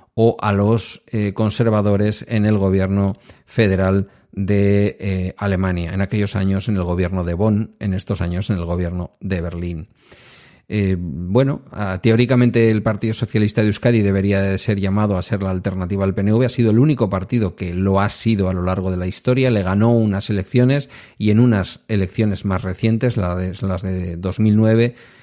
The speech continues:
no llegó a ganar, pero se terminó llevando la Lehendakaritza. Sin embargo, su participación en el gobierno aporta una visión un poco más izquierdista, moderada, aporta también,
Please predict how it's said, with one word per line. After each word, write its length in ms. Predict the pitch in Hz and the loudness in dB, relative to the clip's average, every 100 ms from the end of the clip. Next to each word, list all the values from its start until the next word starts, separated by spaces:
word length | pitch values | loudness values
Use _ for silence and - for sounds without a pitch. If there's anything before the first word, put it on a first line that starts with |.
| - | -4
no 160 | 113 | 2
llegó 300 | 120 107 104 | 2 2 2
a 80 | 113 | 2
ganar, 420 | 110 107 98 127 | 2 2 0 -2
pero 240 | - 98 92 | -2 -2 -2
se 240 | - 101 | -2 -4
terminó 400 | 87 92 90 92 | -2 -4 -2 0
llevando 400 | 92 90 87 92 | 0 0 0 0
la 140 | 95 90 | 0 0
Lehendakaritza. 720 | 90 90 92 110 - 127 120 - _ | -2 -4 -2 -2 0 -4 -4 -14 _
Sin 220 | - 123 | 0 2
embargo, 640 | 113 131 143 131 196 _ | 4 2 2 0 -2 _
su 240 | - - 117 | -10 0 2
participación 680 | 127 123 123 107 104 - 110 | 0 -2 -4 -4 -4 0 2
en 100 | 107 | 2
el 80 | 104 | 2
gobierno 440 | 101 104 117 127 | 2 2 2 0
aporta 560 | 98 - 101 - 85 - _ - _ | 0 2 0 0 -8 -10 _ -20 _
una 160 | 113 113 | 0 2
visión 300 | 110 - 117 | 2 2 2
un 100 | 113 | 2
poco 220 | 107 95 | 0 -2
más 260 | 90 95 - | -4 -4 -4
izquierdista, 720 | 101 - 135 135 170 - 120 | -6 0 0 0 -6 -4 -2
moderada, 720 | 98 98 110 156 160 170 214 _ - - _ | 0 2 2 0 0 -2 -6 _ -20 -20 _
aporta 600 | 107 101 - 113 113 - | -6 -4 0 0 0 -4
también, 560 | 92 95 98 104 101 101 | -4 -2 2 2 2 -4